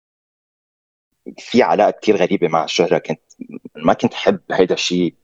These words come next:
يلزق على جلدي. ما كنت حب إنه إذا بمشي بالشارع رح يطلع حدا يقول، "ها، نصور"، وإنه بنقز بصرخ وقت إنه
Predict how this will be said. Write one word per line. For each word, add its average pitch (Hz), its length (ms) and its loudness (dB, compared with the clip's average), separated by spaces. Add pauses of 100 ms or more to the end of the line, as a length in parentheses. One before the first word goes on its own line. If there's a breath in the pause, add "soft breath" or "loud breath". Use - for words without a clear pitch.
(460)
يلزق 85 580 0
على 71 240 0
جلدي. 78 440 -6 (1040 soft breath)
ما 80 180 -2 (320)
كنت - 160 -2
حب - 260 0
إنه 71 260 -8 (380)
إذا - 160 -4
بمشي - 240 0
بالشارع 76 600 0 (680)
رح - 180 2
يطلع 95 200 2
حدا 92 240 2
يقول، 117 140 2
"ها، 220 440 2
نصور"، 170 440 2
وإنه 98 400 -2
بنقز 104 360 2
بصرخ 110 480 0
وقت - 200 0
إنه - 260 -6